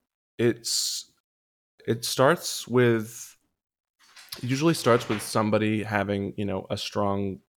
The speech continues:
kind of seed idea. You know, for The Old Man and the Old Moon, it was, I think, a story that Ryan told some summer camp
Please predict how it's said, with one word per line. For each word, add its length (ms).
kind 300
of 180
seed 560
idea. 580
You 120
know, 160
for 160
The 120
Old 100
Man 140
and 80
the 60
Old 140
Moon, 340
it 220
was, 400
I 60
think, 260
a 180
story 580
that 220
Ryan 500
told 480
some 460
summer 420
camp 360